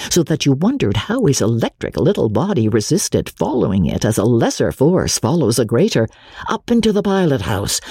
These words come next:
down in the engine room, into the town, leaping ahead to the next landing, dickering with storekeepers for supplies.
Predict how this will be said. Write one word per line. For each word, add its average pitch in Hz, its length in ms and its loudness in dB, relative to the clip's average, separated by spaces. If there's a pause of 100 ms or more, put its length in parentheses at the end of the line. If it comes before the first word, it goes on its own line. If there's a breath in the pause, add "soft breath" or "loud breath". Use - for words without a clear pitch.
(200 loud breath)
down 247 420 4
in 233 100 4
the 214 140 4
engine 143 360 2
room, 104 400 2
into 277 340 0
the 240 100 2
town, 147 440 0 (340 loud breath)
leaping 247 460 2
ahead 180 360 2
to 165 120 0
the 151 120 0
next 143 300 -2
landing, 123 680 2
dickering 214 540 2
with 170 140 2
storekeepers 120 960 -2
for 98 140 -4
supplies. - 880 -4